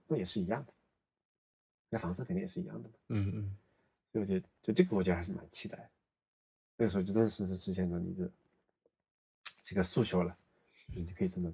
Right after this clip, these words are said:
Speaker 1: 到处跑了。
Speaker 2: 嗯。
Speaker 1: 所以就是在，呃，当然在来这个新西兰的这个航班上，我在看那个就是《星战》的最新一部片嘛。
Speaker 2: 嗯。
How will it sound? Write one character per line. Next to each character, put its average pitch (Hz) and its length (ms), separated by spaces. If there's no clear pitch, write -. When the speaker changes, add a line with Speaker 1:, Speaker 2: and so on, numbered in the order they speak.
Speaker 1:
到 92 120
处 90 120
跑 - 180
了。 - 40
Speaker 2:
嗯。 87 300
Speaker 1:
所 139 100
以 143 180
就 156 160
是 127 360
在， 120 580
呃， 92 400
当 127 140
然 127 100
在 131 140
来 85 280
这 101 180
个 82 380
新 101 180
西 110 60
兰 87 200
的 92 100
这 87 180
个 80 140
航 90 180
班 95 120
上， 95 120
我 78 80
在 87 140
看 - 320
那 82 160
个 - 160
就 165 80
是 160 160
《星 - 340
战》 185 180
的 160 100
最 190 120
新 180 240
一 165 60
部 165 100
片 - 300
嘛。 - 160
Speaker 2:
嗯。 101 300